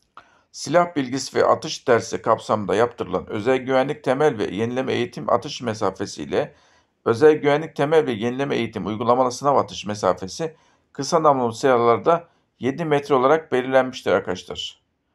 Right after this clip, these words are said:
Hayırlı uğurlu olsun. Bu duyuruyu sizlere videolaştırmak istedik. Genç ve Spor Bakanlığı nezdinde silahlı yaka kartı olan özel güvenlik görevlisi arkadaşlara duyurulur. Genelde çoğunlukla özel güvenlik görevleri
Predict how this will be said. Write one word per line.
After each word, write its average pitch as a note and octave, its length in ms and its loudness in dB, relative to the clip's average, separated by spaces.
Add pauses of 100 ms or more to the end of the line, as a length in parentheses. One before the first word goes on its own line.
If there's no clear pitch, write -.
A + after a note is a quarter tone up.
(460)
Hayırlı D#3+ 440 2
uğurlu E3 400 2
olsun. E3 460 0
Bu D#3+ 360 -2
duyuruyu C3 400 0
sizlere A2+ 640 2 (120)
videolaştırmak A2 760 0
istedik. - 520 -8
Genç B2+ 320 -4
ve C3+ 80 -2
Spor C3 280 -8
Bakanlığı A2 420 2
nezdinde A#2 580 -4 (460)
silahlı D3 400 2
yaka C#3+ 280 0
kartı B2+ 300 2
olan B2+ 220 4
özel C3+ 300 2
güvenlik B2+ 360 2
görevlisi A2 280 2
arkadaşlara A#2+ 600 2
duyurulur. C#3 460 -2 (340)
Genelde C#3 360 2
çoğunlukla D3 720 2 (1500)
özel B2 320 2
güvenlik C#3 320 0
görevleri B2+ 500 2